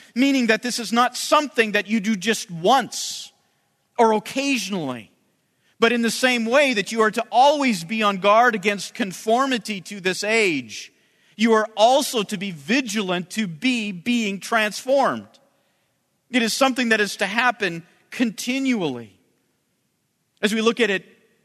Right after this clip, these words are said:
deeper, this word for to be transformed actually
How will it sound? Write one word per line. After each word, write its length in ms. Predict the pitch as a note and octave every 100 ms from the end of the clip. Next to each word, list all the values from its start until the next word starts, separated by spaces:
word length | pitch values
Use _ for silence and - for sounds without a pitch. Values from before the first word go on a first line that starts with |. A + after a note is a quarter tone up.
| _
deeper, 400 | D#3 C4 - F3+
this 220 | D#3+ E3+
word 280 | F#3 G3+ G#3+
for 280 | - G3 F3+
to 100 | E3
be 160 | E3 F3+
transformed 720 | - F#3 E3+ - A3 B3 G3+
actually 640 | F3+ A3+ - G#3+ F#3 F3